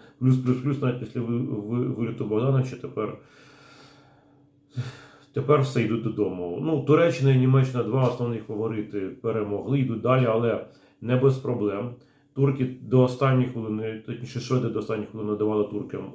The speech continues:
відсіч. Португальці йшли після трьох чвертей з Німеччини. Те-, німці теж, до речі, хибили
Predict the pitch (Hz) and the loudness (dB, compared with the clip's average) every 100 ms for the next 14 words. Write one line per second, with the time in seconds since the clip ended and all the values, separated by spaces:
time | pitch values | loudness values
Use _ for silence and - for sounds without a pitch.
0 | 120 92 101 - 139 - - _ - - | -10 -8 -8 -8 -10 -10 -16 _ -16 -4
1 | 120 - 131 143 135 - 123 107 - 131 | -2 2 4 6 4 0 -2 -2 -2 2
2 | 127 127 - 120 104 117 113 107 - 113 | 2 0 -6 -10 -8 -2 -2 -2 -4 -4
3 | 117 - 110 104 120 104 113 117 113 110 | -4 -2 -4 -2 -4 -4 -2 -2 -2 -4
4 | - 123 123 127 131 127 127 135 117 - | -4 -2 4 6 6 4 2 4 4 2
5 | 110 110 107 - - - 123 110 110 104 | -2 -2 -2 -6 -12 -4 -4 -2 0 0